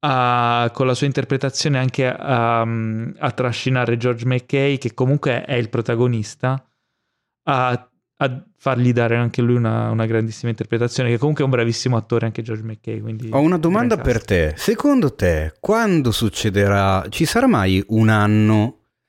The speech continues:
Speaker 2: all'interno del quale non uscirà un film americano che racconta un evento ambientato nella seconda guerra mondiale?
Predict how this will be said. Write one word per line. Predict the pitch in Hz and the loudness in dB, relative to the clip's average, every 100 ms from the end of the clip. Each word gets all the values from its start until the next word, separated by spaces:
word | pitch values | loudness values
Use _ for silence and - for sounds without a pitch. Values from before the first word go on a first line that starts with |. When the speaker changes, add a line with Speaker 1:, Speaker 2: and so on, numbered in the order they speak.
| _ _ _ | _ _ _
Speaker 2:
all'interno | 110 98 104 113 110 | -2 0 0 2 2
del | 101 | 2
quale | - 107 107 | 2 0 4
non | 104 139 175 | 4 4 4
uscirà | 160 131 - 127 120 113 107 101 | 4 2 0 2 2 2 0 -2
un | 104 107 104 | -2 0 0
film | - - 110 104 101 101 | -4 -6 -2 0 2 2
americano | 98 95 95 95 - 98 92 90 87 82 | 0 0 -2 -2 -2 0 0 -2 -2 -4
che | - | -4
racconta | 92 - 92 90 | -6 -4 -6 -4
un | 87 | -4
evento | 85 85 82 87 | -2 -4 -4 -6
ambientato | 82 80 85 82 | -6 -4 -6 -4
nella | 82 78 | -6 -6
seconda | - 80 80 | -8 -8 -6
guerra | 80 80 | -4 -6
mondiale? | 82 80 69 80 | -8 -10 -12 -14